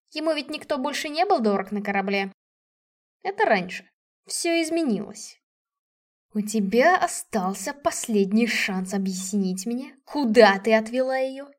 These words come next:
и зачем", процедил он сквозь сжатые зубы.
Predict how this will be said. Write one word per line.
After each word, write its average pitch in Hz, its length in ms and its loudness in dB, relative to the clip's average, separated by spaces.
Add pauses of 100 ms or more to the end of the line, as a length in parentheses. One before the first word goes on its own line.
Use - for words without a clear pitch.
и 214 160 2
зачем", 208 720 0 (960)
процедил 208 580 0
он 196 140 2
сквозь 202 280 -2
сжатые 202 440 0
зубы. 190 500 -4